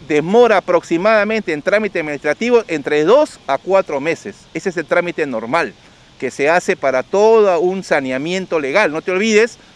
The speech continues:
que este inmueble figura inscrito en la partida a nombre de la empresa Casagrande. Tú vas a la partida y figura a nombre de la empresa. Entonces hay que hacer una independización, hay que hacer un saneamiento legal. Eso va a demorar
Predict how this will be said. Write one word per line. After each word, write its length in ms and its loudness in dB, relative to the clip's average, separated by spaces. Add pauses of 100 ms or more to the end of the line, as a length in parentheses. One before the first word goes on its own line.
(380)
que 140 2
este 200 0
inmueble 560 4
figura 520 2
inscrito 500 -2
en 60 -4
la 80 -4
partida 640 0 (320)
a 100 0
nombre 400 4
de 80 2
la 80 -4
empresa 380 -2
Casagrande. 580 0 (140)
Tú 100 -2
vas 200 4
a 40 0
la 80 2
partida 500 0
y 80 -4
figura 400 0
a 40 0
nombre 320 -4
de 100 -2
la 60 -2
empresa. 500 0 (540)
Entonces 320 -4
hay 80 2
que 80 0
hacer 320 2
una 160 0
independización, 880 -2
hay 80 -4
que 60 -6
hacer 180 -4
un 80 -4
saneamiento 640 -4
legal. 380 0
Eso 260 -4
va 180 2
a 60 4
demorar 420 2